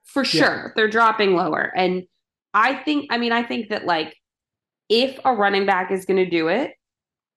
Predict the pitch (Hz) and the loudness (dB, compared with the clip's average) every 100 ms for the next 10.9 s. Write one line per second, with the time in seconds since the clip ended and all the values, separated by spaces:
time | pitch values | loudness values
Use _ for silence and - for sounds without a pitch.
0 | _ - - 240 262 277 269 269 240 233 | _ -16 -4 -2 0 0 0 -4 -4 -2
1 | 170 156 202 208 240 233 190 190 - 170 | -2 -2 -4 -2 -2 0 -2 -2 -2 -4
2 | 143 - _ _ _ 185 185 208 254 247 | -4 -10 _ _ _ -2 0 0 0 0
3 | - _ _ - - 196 202 240 277 294 | -2 _ _ -10 -4 0 2 2 0 0
4 | 285 - 196 196 190 175 - - 214 208 | -4 -2 -2 0 0 -2 -8 -6 -2 -2
5 | 233 202 196 185 175 165 - 170 160 175 | -2 -2 0 0 0 -2 -4 -8 -6 -4
6 | 170 - 151 170 185 175 170 - 165 156 | -4 -2 -4 -2 -2 -2 -2 -4 -2 -2
7 | 165 151 151 - 113 - 165 165 165 - | -2 -6 -6 -6 -6 -4 0 0 0 0
8 | 131 147 - _ 180 165 165 240 262 190 | 0 0 -8 _ -2 -2 0 2 2 2
9 | 160 151 180 202 202 185 185 180 170 165 | 2 2 0 0 0 0 2 2 2 -2
10 | 165 170 151 151 156 180 277 359 | -2 -2 -2 -2 2 4 4 0